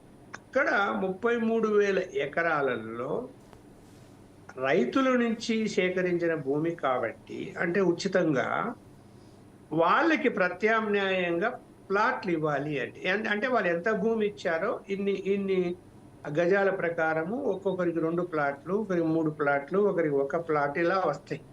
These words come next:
వాళ్ళకు ప్లాట్లు ఇవ్వాలి. ది-, అప్పుడున్నటువంటి చీఫ్ సెక్రటరీ, అంటే ఇక్కడి నుంచి తను రాజధాని, అంటే వెళ్ళి హైద-, విజయవాడకు వెళ్ళిపోయిన తర్వాత అమరావతికి,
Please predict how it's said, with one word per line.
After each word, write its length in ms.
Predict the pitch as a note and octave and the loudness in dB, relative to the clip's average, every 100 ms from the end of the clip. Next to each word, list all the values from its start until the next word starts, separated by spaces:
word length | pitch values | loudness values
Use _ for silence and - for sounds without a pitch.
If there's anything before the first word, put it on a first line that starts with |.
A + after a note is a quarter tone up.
| - - - - - - - | -20 -20 -20 -20 -20 -10 -2
వాళ్ళకు 320 | A3 A#3+ E4 | 0 0 -2
ప్లాట్లు 500 | - F#3+ F3 F3 A#3 | -2 0 0 -2 -4
ఇవ్వాలి. 520 | C#3+ A#2 A2 G#2+ - - - - - - - - - - - - - - - - - - F3 | -4 -4 -6 -8 -12 -16 -20 -20 -20 -20 -20 -20 -20 -20 -20 -20 -20 -20 -20 -20 -20 -6 0
ది-, 200 | F3 - - - - - - - | 0 -2 -12 -20 -20 -20 -8 -8
అప్పుడున్నటువంటి 1040 | - - C4+ D4 C#4+ C#4 B3+ G#3+ F#3 F3 G#3+ | -6 2 4 6 6 6 6 4 4 2 2
చీఫ్ 180 | A3 - | 0 0
సెక్రటరీ, 520 | G#3 E3+ D#3+ D#3 E3 | -2 0 0 0 0
అంటే 200 | F#3+ G3+ | 2 0
ఇక్కడి 320 | F#3 A3 A3 | 0 0 2
నుంచి 520 | A3 G#3+ - C#4 E4+ - - - - - - - - - - - | 2 -2 -2 -2 -2 -6 -20 -20 -20 -20 -20 -20 -20 -20 -20 -6
తను 400 | F3 F3 F3 D3 | -2 0 0 0
రాజధాని, 840 | C3+ E3 F#3+ F#3 F#3+ F#3 F3 E3 D3+ C3+ B2+ | 0 2 2 0 0 0 0 0 0 -4 -4
అంటే 340 | D3+ F3+ D#3 | -2 0 2
వెళ్ళి 220 | D3 D3+ | 2 2
హైద-, 560 | D3+ C#3 D3+ D#3 C3+ B2 | 2 0 -2 -4 -6 -4
విజయవాడకు 680 | B2 A2+ C3+ F3+ G3 F#3 D#3+ | -4 -4 -4 2 4 4 2
వెళ్ళిపోయిన 480 | D3+ F3 F3 F3 D3+ | 2 0 -2 -2 -2
తర్వాత 460 | C#3+ C#3 C#3 C#3 | -2 -2 -2 -2
అమరావతికి, 920 | C#3 C#3+ D3 C#3+ C#3 C#3 C#3 G3 E4+ | -4 -2 -2 0 -2 -4 -6 -2 -2